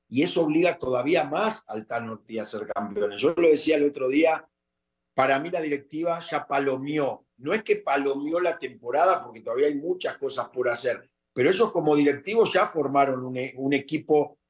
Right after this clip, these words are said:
muy competitivo. Hoy Monterrey, si no logra el título, sí va a quedar con una deuda. Monterrey tiene una base con Gallardo, con Romo, seleccionados, eh, mexicanos prácticamente hoy titulares en la era del Jimmy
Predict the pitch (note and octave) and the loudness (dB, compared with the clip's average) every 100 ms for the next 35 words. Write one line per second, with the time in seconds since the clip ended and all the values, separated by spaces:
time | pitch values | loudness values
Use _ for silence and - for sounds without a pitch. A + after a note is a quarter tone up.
0 | - A2+ D#3 A3+ A3 - C#3 B2+ B2 A#2+ | -12 -2 4 6 6 2 -2 -2 -2 -4
1 | A#2 A#2 A2 A#2+ D3+ D#3 D3+ C#3 C3+ D3+ | -6 -4 2 4 4 2 2 2 4 2
2 | C#3+ B2+ C#3 E3 D#3+ D#3 C#3 - D3 C#3+ | 0 -2 2 4 4 4 -2 -4 -12 -4
3 | D#3+ E3+ - - _ _ _ - - D3+ | 4 4 2 -8 _ _ _ -8 2 4
4 | C#3+ C#3 B2 B2+ B2 B2 A#2+ B2 A#2 A#2 | 4 2 0 -2 -2 -6 -6 -4 -2 -2
5 | A2 G#2+ A2+ C3+ C3+ E3+ G3+ G3 F#3 E3 | -4 -6 -8 -8 -4 -4 -4 -6 0 2
6 | F3 E3 D3+ C3+ C3 D#3 E3+ E3 C#3+ C3+ | 2 -2 -8 -4 0 2 2 2 -6 -8
7 | B2+ E3+ G3+ F3+ - _ _ - - C3 | 0 0 2 -2 -2 _ _ -8 -2 0
8 | B2+ - C3 D#3 E3+ D#3 - _ _ - | -2 -2 0 4 4 2 -8 _ _ -12
9 | A#2 A2+ A2+ A#2 A2 - F#3 G3 - D3 | -6 -4 -4 -6 -2 -2 0 -2 0 0
10 | D3 D3 C#3 D3 C#3+ C#3+ - A#2 B2+ A#2+ | 2 2 0 0 0 0 -2 -10 -4 0
11 | F3 G#3+ C3 B2 B2 B2+ B2 A#2 B2+ B2 | 2 2 -2 0 0 0 -2 -4 -10 -12
12 | A#2+ A#2 A2 | -14 -10 -12